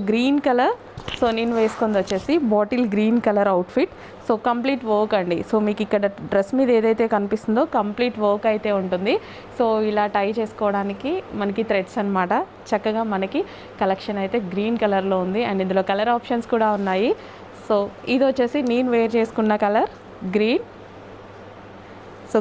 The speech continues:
గ్రీన్ కలర్ అయితే వస్తుంది, బాటిల్ గ్రీన్ కలర్. So, ఇంకేదైనా కలర్ కనిపిస్తుందా? ఇది చక్కగా బాటిల్ గ్రీన్ కలర్, హెవీ జార్జెట్లో ఉంది, with లైనింగ్ అయితే ఉంటుంది. And నెక్స్ట్ కలర్ వచ్చేసి మెజెంటా పింక్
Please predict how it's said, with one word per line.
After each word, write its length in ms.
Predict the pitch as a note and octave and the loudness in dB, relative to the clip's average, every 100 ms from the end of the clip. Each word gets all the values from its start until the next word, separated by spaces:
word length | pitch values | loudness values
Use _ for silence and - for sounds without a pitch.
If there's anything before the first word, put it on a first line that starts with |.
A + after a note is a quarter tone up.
| G3 | 2
గ్రీన్ 240 | A3 A#3+ A#3+ | 2 2 2
కలర్ 220 | A3 G#3 | 4 4
అయితే 160 | G#3 G3+ G3 | 2 2 0
వస్తుంది, 340 | - G3+ A3+ C#4+ | 0 0 2 2
బాటిల్ 320 | G#3 G3 B3 A3+ | 2 2 2 2
గ్రీన్ 220 | A3 A3 G#3+ | 4 4 4
కలర్. 300 | G#3 G#3+ A4+ - - - - - - - | 2 4 2 -2 -20 -20 -20 -20 -18 -2
So, 60 | B3 A3 | 0 0
ఇంకేదైనా 440 | A3 B3 A#3 A#3 A3+ | 0 0 2 0 2
కలర్ 200 | G#3+ A3 | 2 2
కనిపిస్తుందా? 560 | A3 G#3+ A#3 A#3+ A3+ B3+ C#4 | 0 0 -2 0 0 2 4
ఇది 100 | A3+ | 2
చక్కగా 300 | G#3+ A3+ A3+ G#3 | 0 0 0 2
బాటిల్ 260 | G#3 G#3 A3+ G3+ | 0 0 0 0
గ్రీన్ 240 | A3 A3+ A3 | 0 0 0
కలర్, 280 | G#3 A#3+ G#4 - - - - - - - | 2 2 0 -10 -20 -20 -20 -20 -16 -2
హెవీ 260 | A#3+ G#3+ B3+ A#3+ | 0 2 0 2
జార్జెట్లో 540 | G#3 G#3 A3+ A3+ B3 A3 | 2 2 0 0 0 2
ఉంది, 140 | G#3+ C#4+ A#3 | 2 0 0
with 140 | A3 G3 | 0 0
లైనింగ్ 400 | F#3 G#3 A#3+ B3 A#3+ | 0 0 0 2 2
అయితే 160 | A#3 A3+ | 2 0
ఉంటుంది. 380 | A3 G#3+ G#3+ C#4+ C5 - - - - - - - | 0 0 2 2 2 -2 -20 -20 -18 -18 -12 -6
And 100 | G3+ G#3+ | -2 0
నెక్స్ట్ 260 | A3+ - - C4+ | -2 -4 -4 0
కలర్ 220 | B3 A#3+ | 2 2
వచ్చేసి 300 | A#3+ A#3+ A#3 C#4 A#3 | 2 -2 0 0 2
మెజెంటా 400 | G#3 A3 A#3 B3 A#3+ | 2 0 2 0 0
పింక్ 240 | C4 E4+ | 0 0